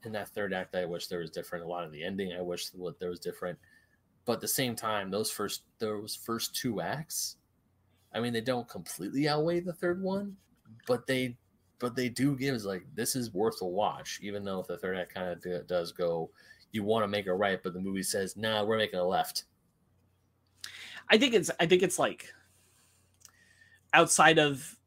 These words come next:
Speaker 2: no, I'm gonna say even, even with the bit where he plays Sergio, like, it's, it's just not even, like, an interesting bit of him playing Sergio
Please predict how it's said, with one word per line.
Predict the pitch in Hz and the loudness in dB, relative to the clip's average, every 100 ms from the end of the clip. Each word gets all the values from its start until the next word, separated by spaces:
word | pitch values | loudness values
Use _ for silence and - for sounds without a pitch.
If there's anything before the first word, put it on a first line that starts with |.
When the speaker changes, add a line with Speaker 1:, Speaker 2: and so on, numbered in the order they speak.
| _ _ _ - - _ _ _ 180 | _ _ _ -20 -20 _ _ _ 2
Speaker 2:
no, | 220 214 | 6 8
I'm | 226 | 8
gonna | 233 220 | 4 2
say | 196 | 0
even, | 151 151 143 135 | 0 0 0 -2
even | 160 151 139 | 0 0 0
with | 131 131 | -2 -2
the | - | -2
bit | 131 131 | -2 -2
where | 139 | -2
he | 135 139 | -4 -6
plays | - 127 - | -4 -4 -4
Sergio, | 127 123 135 135 131 | -6 -6 -2 -2 -2
like, | 123 113 - _ _ _ _ _ _ _ _ _ _ _ _ - | -4 -6 -12 _ _ _ _ _ _ _ _ _ _ _ _ 2
it's, | 165 - - | 4 4 4
it's | 185 180 | 4 4
just | 180 | 2
not | 196 180 | 4 4
even, | 165 143 | 2 0
like, | 131 131 120 _ - | 0 -2 -4 _ -6
an | 147 135 - | -4 -4 -6
interesting | 131 123 175 - 190 190 190 | -8 -4 -4 -2 -2 -2 0
bit | 208 240 _ _ _ _ _ _ _ _ _ _ _ - | 0 -2 _ _ _ _ _ _ _ _ _ _ _ 2
of | 202 | 4
him | 226 226 226 - | 4 2 -2 0
playing | 226 226 | 0 0
Sergio | - 226 240 240 254 | 0 0 2 0 0